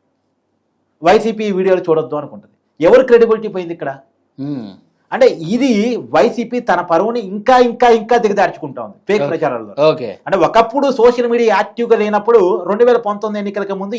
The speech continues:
Speaker 1: ఏం చెప్పినా చెల్లుబాటైంది.
Speaker 2: Hmm.
Speaker 1: కానీ జియో ఎప్పుడైతే వచ్చిందో చేతిలోకి ప్రపంచం వచ్చేసింది. జియో ఒక తీసుకొచ్చిన పెద్ద మార్పు ఏంటంటే అరచేతిలోకి ప్రపంచాన్ని పెట్టింది. ప్రపంచంలో ఏం జరుగుతుందో ఏంటో ఏ నిమిషానికి ఆ నిమిషం తెలుసుకునే పరిస్థితి ఉంది.
Speaker 2: Hmm.
Speaker 1: ఉన్న సమాచారాన్ని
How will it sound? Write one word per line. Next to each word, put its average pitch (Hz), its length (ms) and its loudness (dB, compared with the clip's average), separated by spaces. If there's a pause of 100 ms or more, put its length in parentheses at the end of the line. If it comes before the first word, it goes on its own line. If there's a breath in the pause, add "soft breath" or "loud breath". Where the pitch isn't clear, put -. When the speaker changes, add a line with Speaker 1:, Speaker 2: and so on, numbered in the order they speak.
Speaker 1:
ఏం 233 160 0
చెప్పినా 240 320 0
చెల్లుబాటైంది. 143 480 -4 (280)
Speaker 2:
Hmm. 160 180 -6
Speaker 1:
కానీ 208 160 4 (120)
జియో 247 240 4 (100)
ఎప్పుడైతే 240 320 0
వచ్చిందో 190 580 -2 (220)
చేతిలోకి 254 400 4
ప్రపంచం 190 380 -4
వచ్చేసింది. - 380 -10 (720)
జియో 160 260 0
ఒక 202 360 -2
తీసుకొచ్చిన 175 440 -6
పెద్ద 165 180 -6
మార్పు 180 280 0
ఏంటంటే 160 280 -6 (400 soft breath)
అరచేతిలోకి 226 480 4
ప్రపంచాన్ని 185 460 -2
పెట్టింది. 117 260 -12 (260)
ప్రపంచంలో 240 440 2
ఏం 220 280 4
జరుగుతుందో 220 480 2
ఏంటో 202 300 0 (100)
ఏ 175 200 0
నిమిషానికి 226 400 -2
ఆ 202 60 4
నిమిషం 190 340 -6
తెలుసుకునే 175 280 -4
పరిస్థితి 143 400 -6
ఉంది. 104 120 -20 (160)
Speaker 2:
Hmm. 135 440 -8
Speaker 1:
ఉన్న 247 200 2
సమాచారాన్ని 240 580 2